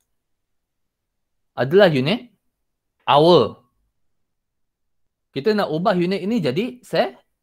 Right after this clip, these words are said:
second. Jadi ada dua conversion factor, kamera kat sini. Ada dua conversion factor, ha, dalam soalan ni yang kita nak kena guna. Jadi macam mana kita nak buat? Yang pertama sekali,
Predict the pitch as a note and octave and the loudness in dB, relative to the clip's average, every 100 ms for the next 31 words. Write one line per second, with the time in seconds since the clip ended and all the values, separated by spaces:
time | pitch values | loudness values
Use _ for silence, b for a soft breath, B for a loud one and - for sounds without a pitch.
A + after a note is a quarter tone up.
0 | _ _ _ _ _ - B2+ - C3+ G2+ | _ _ _ _ _ -6 -4 -4 -6 -4
1 | A#2 F#3+ - F#3 A3+ F#3 F#3+ A#3+ D#4 D4+ | -6 -8 -4 -2 0 0 -2 -2 -2 2
2 | F3 G#2 - _ _ _ _ _ _ _ | 0 0 -10 _ _ _ _ _ _ _
3 | _ _ _ _ _ F#3+ F3 G3 G3+ G3 | _ _ _ _ _ 0 4 4 4 0
4 | C#3 - A#2 G#2+ B2+ D3 C3+ - B2+ G2 | -2 -4 -4 -2 -2 -2 -2 -6 -10 -10
5 | - _ _ _ _ _ D#3+ F3 A3 A#3+ | -14 _ _ _ _ _ 0 2 2 2
6 | E4 C4 A#2 - _ _ _ - F3 F3 | 0 0 -2 -6 _ _ _ -4 0 4
7 | A#3+ B3 F#3+ - - C3 G2 - _ _ | 4 4 0 -2 -4 -4 -4 -10 _ _
8 | _ D3+ A3 C#3 A#2 F3 C#4 - _ _ | _ -4 -2 0 0 0 -2 -16 _ _
9 | _ _ _ _ _ - D#3+ C#3 D3+ D3+ | _ _ _ _ _ -10 -6 -2 0 0
10 | E3+ C3+ A#2+ - B2+ B2+ - A2+ C#3 A#3 | -2 -4 -8 -6 -4 -4 -6 -6 -6 -6
11 | - _ _ _ - G#2+ - B2+ G2 G#2 | -12 _ _ _ -20 -6 -4 -2 -6 -6
12 | C3+ G3+ F3+ F#3 A3 F#3+ D3+ A2+ C3 G#3 | -4 -4 -2 -2 -2 -4 -6 0 2 2
13 | C#3+ D3 D3 E3 G3 G#3+ - B2+ A2+ A#2+ | 0 -2 0 0 0 -2 -2 -2 -2 -4
14 | C3 D#3+ A3+ | -4 -4 -6